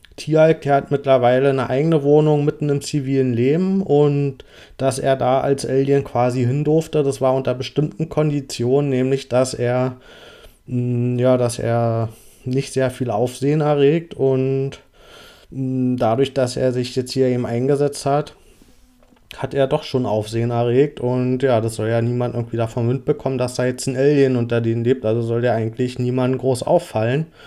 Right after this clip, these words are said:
Und deswegen wird auch Daniel zu ihm geschickt und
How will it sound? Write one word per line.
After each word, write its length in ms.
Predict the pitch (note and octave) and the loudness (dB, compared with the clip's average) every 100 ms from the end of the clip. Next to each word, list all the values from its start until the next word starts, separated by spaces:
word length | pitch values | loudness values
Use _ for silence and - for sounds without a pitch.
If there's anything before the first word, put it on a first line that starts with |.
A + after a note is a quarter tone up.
| - - - - - | -20 -20 -20 -20 -2
Und 320 | B2+ C3+ C3 | 2 2 2
deswegen 540 | B2 - C3+ D3+ D3 | 0 0 0 2 4
wird 160 | C3+ - | 2 2
auch 160 | D3 | 0
Daniel 440 | - D#3 D3+ C#3+ D3 | 2 2 4 2 0
zu 140 | - | 0
ihm 220 | D#3 D3+ | 0 0
geschickt 480 | D#3 - F3 E3 - | -2 -2 -2 -2 -4
und 500 | C#3 C3+ C3+ C#3 C3 | -2 0 0 -2 -6